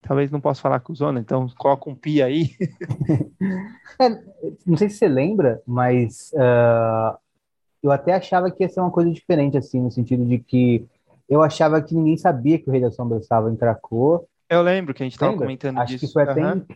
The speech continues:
Speaker 2: em, em Império, quando ele aparece numa, numa página com vários telepatos. Eu falei, "Não, o desenhista deve ter colocado ele por engano, porque o Rei das Sombras tá sendo
Speaker 1: Não.
Speaker 2: trabalhado como uma diferença negativa."
Speaker 1: Mas ali,
Speaker 2: Não.
Speaker 1: não, ali é por engano, ele não aconteceu mesmo.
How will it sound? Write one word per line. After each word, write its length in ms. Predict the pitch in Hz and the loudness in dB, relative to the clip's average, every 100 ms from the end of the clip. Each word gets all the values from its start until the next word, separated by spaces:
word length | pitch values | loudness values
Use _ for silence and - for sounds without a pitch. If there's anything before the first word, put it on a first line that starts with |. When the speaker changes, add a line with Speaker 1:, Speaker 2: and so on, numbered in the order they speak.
| _ 151 | _ -2
Speaker 2:
em, 60 | |
em 40 | 156 | -2
Império, 420 | - 156 180 151 | 0 2 2 2
quando 140 | 135 | 0
ele 60 | 139 | 0
aparece 360 | 135 135 135 135 | 2 0 -2 -4
numa, 400 | 131 123 117 113 | -2 0 0 0
numa 160 | 123 | -2
página 360 | 120 127 127 123 | 0 0 0 -4
com 120 | 113 | -4
vários 240 | 120 139 - | -2 -2 -4
telepatos. 440 | 135 - 127 135 | -6 0 -2 -2
Eu 40 | |
falei, 160 | 147 139 | -4 -2
"Não, 200 | 151 156 | 0 0
o 40 | |
desenhista 400 | 147 160 175 175 | 0 0 0 0
deve 120 | 175 175 | -2 0
ter 80 | |
colocado 280 | 175 170 165 | -2 0 0
ele 220 | 165 160 | 0 -2
por 140 | 147 175 | -2 -4
engano, 360 | 160 127 151 139 | 0 0 0 -2
porque 280 | 120 - | -8 -2
o 280 | 131 127 123 113 | -2 0 -2 -4
Rei 100 | 117 | -4
das 100 | 131 | -4
Sombras 180 | 135 127 | -4 -6
tá 60 | 123 | -6
sendo 160 | 143 | -2
Speaker 1:
Não. 80 | 202 | 0
Speaker 2:
trabalhado 280 | 139 135 131 | 2 0 -2
como 200 | 139 139 | -4 -4
uma 60 | |
diferença 260 | 131 139 131 | -4 -6 -4
negativa." 180 | 135 139 | 0 0
Speaker 1:
Mas 120 | 156 | 2
ali, 240 | 170 165 185 | 2 2 2
Speaker 2:
Não. 120 | 165 | 2
Speaker 1:
não, 160 | 214 131 | -2 -2
ali 180 | 120 | 0
é 140 | 160 185 | 0 0
por 160 | - | -2
engano, 300 | 240 175 131 107 | -4 -4 -4 -4
ele 120 | 127 | -6
não 100 | 143 | -8
aconteceu 420 | - 185 - 151 | -8 -12 -8 -8
mesmo. 220 | 120 110 | -8 -14